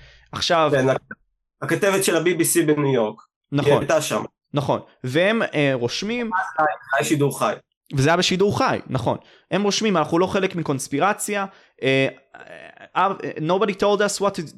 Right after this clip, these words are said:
Speaker 1: to say or do on September eleventh. We didn't care, uh, we didn't get told in advance that the buildings were going to fall down. We didn't receive press releases or scripts in advance." והם גם אומרים שיכל להיות טעויות. כאילו, בימים האלה,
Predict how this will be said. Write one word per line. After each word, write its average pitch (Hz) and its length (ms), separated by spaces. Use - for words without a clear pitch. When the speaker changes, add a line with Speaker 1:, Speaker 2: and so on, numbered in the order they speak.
Speaker 1:
to - 160
say 190 280
or 139 220
do 180 120
on 147 180
September 151 480
eleventh. 196 360
We 135 80
didn't 170 260
care, 175 220
uh, - 140
we 123 40
didn't 143 280
get 139 240
told 139 340
in 135 260
advance 135 320
that 127 140
the 117 140
buildings 139 360
were 120 180
going 127 280
to 131 40
fall 127 240
down. 147 260
We 156 60
didn't 135 280
receive 139 300
press 160 260
releases 165 480
or 117 80
scripts 170 460
in 120 200
advance." 151 380
והם 165 180
גם 226 160
אומרים 240 240
שיכל 214 360
להיות 208 240
טעויות. 147 680
כאילו, 208 680
בימים 165 480
האלה, 208 420